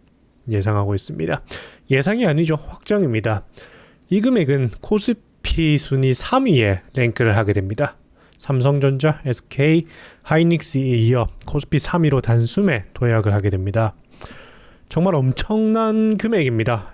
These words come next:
엘지 에너지 솔루션이 물론 좋은 종목이긴 하지만 단숨에 삼 위로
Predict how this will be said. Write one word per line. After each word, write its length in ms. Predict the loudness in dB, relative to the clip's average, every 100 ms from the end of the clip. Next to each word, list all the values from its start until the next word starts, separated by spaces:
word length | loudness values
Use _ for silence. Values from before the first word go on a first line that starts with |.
| -4
엘지 380 | 0 0 2 2
에너지 360 | 2 2 2 0
솔루션이 520 | 0 0 2 2 2
물론 300 | 2 2 2
좋은 520 | 2 4 4 4 4
종목이긴 640 | 4 4 4 4 2 2
하지만 580 | 0 0 0 0 0 -4 -10 -20 _ -20 -20 -20 -20 -20 _ _
단숨에 400 | -2 0 2 0
삼 240 | 0 2 2
위로 480 | 4 4 4 2